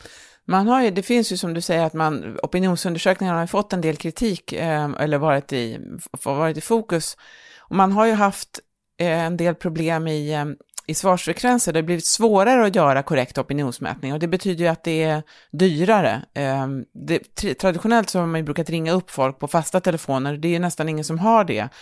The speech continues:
nu och de som har det är ofta äldre människor som är hemma och svarar. Och det blir, kan bli skevt av de, av de skälen.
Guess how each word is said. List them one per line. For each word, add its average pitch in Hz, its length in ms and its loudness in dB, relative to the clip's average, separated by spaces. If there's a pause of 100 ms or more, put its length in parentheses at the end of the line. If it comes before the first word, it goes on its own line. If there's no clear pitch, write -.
(180)
nu 147 220 2
och 143 140 0
de 175 160 0
som 170 200 -2
har 214 320 6
det 160 200 0
är 147 160 0 (440)
ofta - 240 0
äldre 170 540 2
människor 160 340 -2
som 151 160 -6
är 151 40 -2
hemma 147 360 -2
och 143 80 -4
svarar. 131 680 2
Och - 80 -10
det 135 100 -6
blir, 131 160 -10
kan 139 240 -8
bli 143 100 -4
skevt 139 420 -6
av 131 100 -4
de, 143 220 -4
av 131 120 -4
de 160 260 2
skälen. 143 520 0